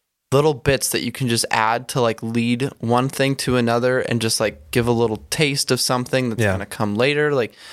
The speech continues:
Speaker 1: I love that stuff. That's, like, the most interesting part of songwriting to me is the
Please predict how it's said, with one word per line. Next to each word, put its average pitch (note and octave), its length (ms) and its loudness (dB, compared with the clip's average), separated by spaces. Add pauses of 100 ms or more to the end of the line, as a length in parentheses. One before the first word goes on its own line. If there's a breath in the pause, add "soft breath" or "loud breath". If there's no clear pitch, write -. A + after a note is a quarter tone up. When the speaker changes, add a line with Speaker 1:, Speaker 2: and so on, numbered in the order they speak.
(320 loud breath)
Speaker 1:
I A2+ 180 4
love A#2 400 0
that G#2 240 0
stuff. - 300 -4
That's, C3 220 0
like, D3+ 120 0
the D3 80 -2
most B2 260 0
interesting A2+ 460 -2
part G#2 180 0
of G#2 80 -2
songwriting G#2 540 0
to - 120 -4
me G2 260 -2 (260 loud breath)
is A#2 220 0
the A2 200 2